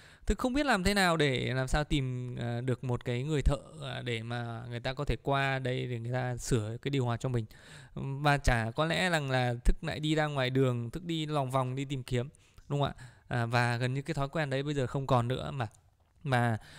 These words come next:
đa số là chúng ta sẽ lên Google, đúng không ạ? Lên Google, vậy thì đầu tiên là chúng ta sẽ search Google, đấy, vào google chấm com này, đúng không ạ? Đây, bây giờ chúng ta sẽ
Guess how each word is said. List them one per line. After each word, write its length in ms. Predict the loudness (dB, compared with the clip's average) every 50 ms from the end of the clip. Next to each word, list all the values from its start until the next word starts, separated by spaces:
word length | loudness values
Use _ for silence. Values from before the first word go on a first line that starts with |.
| -18 -4
đa 180 | 0 2 4 4
số 240 | 6 4 4 4 2
là 60 | 0
chúng 120 | -4 -4 -2
ta 100 | -2 -2
sẽ 180 | 0 -2 -2
lên 360 | 0 2 2 2 0 -2 -2 2
Google, 380 | 2 4 4 6 4 4 2 0
đúng 120 | -2 -6
không 20 |
ạ? 100 | -8 -8 -10 _ _ _ _ _ _ _ _ _ _ _ _ _ _ _ _ _ _ -10 -2
Lên 200 | 2 2 4 4
Google, 320 | 4 4 6 6 6 6 6
vậy 140 | 4 4
thì 160 | 4 4 4 4
đầu 260 | 4 4 6 6 6
tiên 200 | 6 4 4 4
là 60 | 2
chúng 140 | 0 0 0
ta 80 | 0
sẽ 200 | 0 0 -2 -4
search 480 | -4 -4 -4 -6 -2 0 2 2 2 2 -2 _ _ _ -20 _ -18
Google, 500 | -6 2 4 4 6 6 6 6 6 4 2 -4 -12 -20 -20 -20 -20 -14 -6
đấy, 320 | -2 -2 0 0 0 -2 0
vào 200 | 0 2 2 2
google 300 | 2 2 4 4 4 4
chấm 160 | 2 0 0
com 240 | 2 4 4 4 4
này, 160 | 2 0 -2 -4 -10 -20 _ _ _ _ _
đúng 180 | -4 -4 -2 -2
không 140 | -2 -4
ạ? 80 | -4 -6 -8 -14 _ _ _ _ _ _ _ _ _ _ _ _
Đây, 340 | -4 -2 -2 -2 -2 -4 -6 -8 -8
bây 140 | -6 -2 0
giờ 140 | 0 0 -2
chúng 140 | -2 -2 -2
ta 120 | -2 -2
sẽ 200 | -2 -2 -6 -8